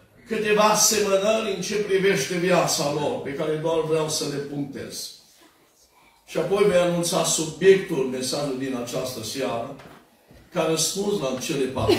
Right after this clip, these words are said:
întrebări puse. Dar există și o asemănare în modul în care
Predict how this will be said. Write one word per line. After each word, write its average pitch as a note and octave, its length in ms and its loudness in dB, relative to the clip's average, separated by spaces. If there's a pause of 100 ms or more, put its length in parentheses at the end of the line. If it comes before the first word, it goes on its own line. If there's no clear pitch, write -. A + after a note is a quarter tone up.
întrebări - 420 2 (160)
puse. - 280 -12 (1800)
Dar F3 200 4
există G#3 460 4
și - 140 0
o - 40 4
asemănare B3+ 1160 2
în G3 580 0 (300)
modul G3+ 920 6 (140)
în G#3 80 -4
care B3 420 6